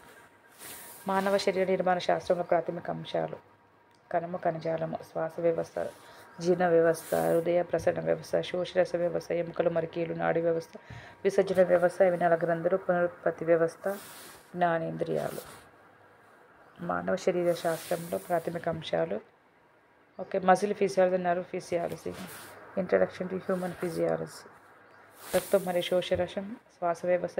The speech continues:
జీర్ణ వ్యవస్థ, రుధిరాల వ్యవస్థ, విసర్జన వ్యవస్థ, మూత్రనాళ వ్యవస్థ, ఎండోక్రైన్ వ్యవస్థ, స్త్రీ, పురుష మరియు ప్రత్యుత్పత్తి వ్యవస్థ, నాడీ వ్యవస్థ మరియు ఇంద్రియ అవయవాలు.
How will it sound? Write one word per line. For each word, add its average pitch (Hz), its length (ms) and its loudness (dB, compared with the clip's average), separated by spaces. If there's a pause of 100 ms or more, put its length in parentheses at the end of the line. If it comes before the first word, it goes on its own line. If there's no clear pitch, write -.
జీర్ణ 175 280 -4
వ్యవస్థ, 170 260 -2 (100)
రుధిరాల 175 400 -2
వ్యవస్థ, 170 300 -4 (560)
విసర్జన 190 360 2 (100)
వ్యవస్థ, 175 300 0 (180)
మూత్రనాళ 175 520 -4
వ్యవస్థ, 165 260 -4 (140)
ఎండోక్రైన్ 175 420 2
వ్యవస్థ, 160 280 -2
స్త్రీ, 180 160 -2 (140)
పురుష 175 200 -4 (180)
మరియు 180 220 -4 (440)
ప్రత్యుత్పత్తి 185 560 2
వ్యవస్థ, 170 220 2 (120)
నాడీ 175 220 0
వ్యవస్థ 180 360 0
మరియు 180 240 -4
ఇంద్రియ 170 340 -2
అవయవాలు. 151 460 -4